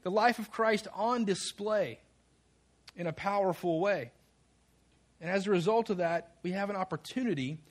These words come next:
to now speak to something people understand, have a felt need towards, 'cause they can see the difference that Christ has made in our life as we're functioning that way. So what we're talking about,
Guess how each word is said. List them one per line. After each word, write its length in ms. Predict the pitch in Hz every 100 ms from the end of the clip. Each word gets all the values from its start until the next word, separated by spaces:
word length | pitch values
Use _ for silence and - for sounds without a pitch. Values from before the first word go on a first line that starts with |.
| - - -
to 80 |
now 80 | 196
speak 540 | 156 - - 285 302 220
to 100 | 180
something 500 | 175 151 - 175 170
people 420 | 208 202 175 - -
understand, 560 | 185 180 - 196 196
have 100 | 175
a 60 | 156
felt 300 | - 190 170
need 260 | 180 190 156
towards, 400 | 185 170 120 -
'cause 80 |
they 80 | 160
can 100 | 170
see 100 | 160
the 80 | 165
difference 580 | 131 226 - 156 - - - - _
that 80 | 180
Christ 300 | - 170 165
has 160 | 165 156
made 400 | 160 156 151 143 _ _ - -
in 160 | 156 143
our 540 | 160 170 175 156 139 - - _ -
life 680 | 131 143 135 120 - - _ _ _ _ _ _ -
as 120 | 139
we're 100 | 147
functioning 560 | - 151 - 156 143 131
that 320 | 135 135 127 _ _ _ -
way. 300 | 123 117 98 _ _ _ _ _ _ _ _ -
So 300 | 196 180 - - -
what 160 | 247 302
we're 100 | 359
talking 500 | - 240 247 - 175
about, 320 | 131 98